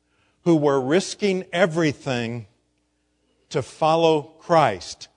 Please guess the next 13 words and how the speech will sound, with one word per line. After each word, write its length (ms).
literally 920
risking 760
everything, 920
including 580
their 180
lives, 760
to 100
follow 440
Christ. 720
And 260
we 120
were 220
there 480